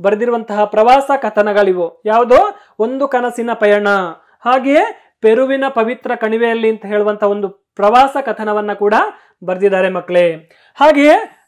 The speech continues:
ಬದುಕು ಬದಲಿಸಬಹುದು ಅಂತ ಹೇಳುವಂತದ್ದು ಅಂಕಣ ಬರಹ, ಬದುಕು ಬದಲಿಸಬಹುದು ಅಂತ ಹೇಳುವಂತದ್ದು ಅಂಕಣ ಬರಹ ಕೂಡ ಆಗಿದೆ. ಮೊದಲಾದವುಗಳು. ಪೆರುವಿನ ಪವಿತ್ರ ಕಣಿವೆಯಲ್ಲಿ ಕೃತಿಗೆ ಕರ್ನಾಟಕ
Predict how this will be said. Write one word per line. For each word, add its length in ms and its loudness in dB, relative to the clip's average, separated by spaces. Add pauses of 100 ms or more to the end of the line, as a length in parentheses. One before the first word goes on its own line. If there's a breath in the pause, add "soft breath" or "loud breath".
(100)
ಬದುಕು 400 0
ಬದಲಿಸಬಹುದು 800 0
ಅಂತ 160 -8
ಹೇಳುವಂತದ್ದು 600 -4 (400 soft breath)
ಅಂಕಣ 420 -6
ಬರಹ, 360 0 (480)
ಬದುಕು 640 -4 (240 soft breath)
ಬದಲಿಸಬಹುದು 880 0
ಅಂತ 140 -2
ಹೇಳುವಂತದ್ದು 640 -2 (380 soft breath)
ಅಂಕಣ 400 -6
ಬರಹ 300 -4
ಕೂಡ 240 -6
ಆಗಿದೆ. 720 -4 (360)
ಮೊದಲಾದವುಗಳು. 1160 2 (500)
ಪೆರುವಿನ 460 4
ಪವಿತ್ರ 480 -2
ಕಣಿವೆಯಲ್ಲಿ 600 0
ಕೃತಿಗೆ 760 -4
ಕರ್ನಾಟಕ 640 0